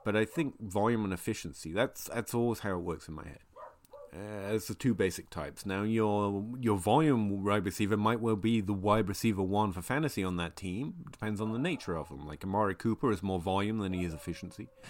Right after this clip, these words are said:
And, uh, Michael Gallup's more efficiency than he is volume. But Michael Gallup's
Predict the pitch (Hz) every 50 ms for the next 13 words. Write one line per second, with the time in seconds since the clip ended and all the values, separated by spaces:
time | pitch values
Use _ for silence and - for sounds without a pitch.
0 | - - - - - - 107 110 110 107 107 101 98 113 107 107 104 104 101 104
1 | 110 113 - - 104 - 147 185 165 110 95 - 113 104 104 101 - 143 131 -
2 | 131 104 - - 98 92 85 82 78 - - 73 90 92 90 92 90 90 85 82
3 | 76 - - - - - - - - - - - - - - 123 185 226 208 110
4 | 85 78 80 80 - - - - - - - - - 120 107 107 - _ - -
5 | - - - - _ - - - - - _ - - - - - 117 131 139 -
6 | 127 110 139 131 127 117 - - - -